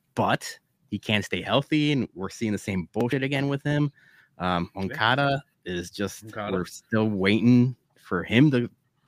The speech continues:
Speaker 1: be twenty seventeen Moncada, and it's just not happening. Johnny, you mentioned it.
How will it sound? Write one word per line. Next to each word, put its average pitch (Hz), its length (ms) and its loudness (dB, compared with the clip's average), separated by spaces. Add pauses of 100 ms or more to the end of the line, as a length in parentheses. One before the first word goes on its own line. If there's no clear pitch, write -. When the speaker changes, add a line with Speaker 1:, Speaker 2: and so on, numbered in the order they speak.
(120)
Speaker 1:
be 113 200 -2 (120)
twenty 127 400 2
seventeen 123 500 4
Moncada, 107 400 2
and 104 120 0
it's 104 120 -8
just 107 260 -14
not 113 220 2
happening. 101 460 -6 (300)
Johnny, 131 240 6
you 135 160 4
mentioned 127 380 4
it. 92 140 0